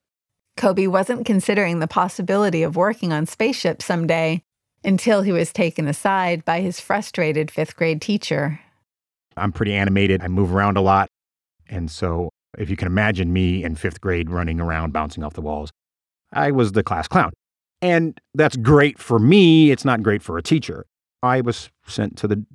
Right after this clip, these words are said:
Speaker 2: principal's office plenty of times and out in the hall a lot. And I had a conversation with my fifth grade teacher. Her name is Missus Hanson.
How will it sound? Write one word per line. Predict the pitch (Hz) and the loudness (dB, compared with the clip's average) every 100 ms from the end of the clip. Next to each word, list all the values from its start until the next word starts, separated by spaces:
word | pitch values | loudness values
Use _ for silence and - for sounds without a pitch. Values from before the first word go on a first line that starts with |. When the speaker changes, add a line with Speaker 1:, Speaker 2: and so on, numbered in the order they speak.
| - | -12
Speaker 2:
principal's | - 95 98 90 | -8 -6 -6 -6
office | 90 92 - | -6 -6 -10
plenty | - 85 | -8 -6
of | 92 | -8
times | - 87 90 101 - _ | -10 -10 -8 -8 -12 _
and | 107 85 87 85 _ - | -10 -8 -8 -12 _ -16
out | 90 | -12
in | 98 | -10
the | 87 | -8
hall | 92 82 82 87 | -8 -8 -10 -10
a | 101 | -10
lot. | 78 78 85 _ _ _ _ _ - | -8 -8 -8 _ _ _ _ _ -8
And | 156 147 - | -4 -4 -4
I | 131 | -2
had | 127 117 | 0 0
a | |
conversation | 113 110 104 98 95 90 | 0 -2 -2 -2 -2 -4
with | 87 _ | -6 _
my | 101 92 | -12 -2
fifth | 170 - | -2 -2
grade | 92 | -6
teacher. | - - 98 | -6 -10 -10
Her | 90 - _ - | -10 -12 _ -8
name | 101 | -4
is | 98 107 | -4 -4
Missus | 95 85 | -6 -4
Hanson. | 127 143 139 139 | 0 0 0 -4